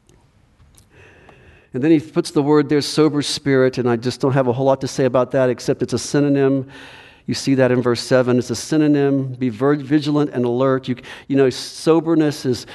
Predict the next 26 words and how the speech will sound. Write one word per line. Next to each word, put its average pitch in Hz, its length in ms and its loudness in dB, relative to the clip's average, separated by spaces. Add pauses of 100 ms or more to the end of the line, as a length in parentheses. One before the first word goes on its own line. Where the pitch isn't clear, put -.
(140)
is, 117 380 0 (160)
uh, 135 320 -4
sometimes 151 320 2
you 143 40 2
think 147 100 0
of 127 120 0
the 131 60 4
opposite 139 260 2
of 123 80 -4
drunkenness. 147 640 0
You're 135 80 -2
not 135 200 2
alert. 135 580 0 (500)
You're 120 220 -2
controlled 139 480 0
by 139 100 0
something. 139 360 -2
This 147 140 0
is 127 120 -4
just, 123 240 -2
you're 131 140 2
alert 135 420 2 (240)
to 123 100 -2
things. 123 640 -2 (640)
You're 113 160 -2
watching. 131 880 0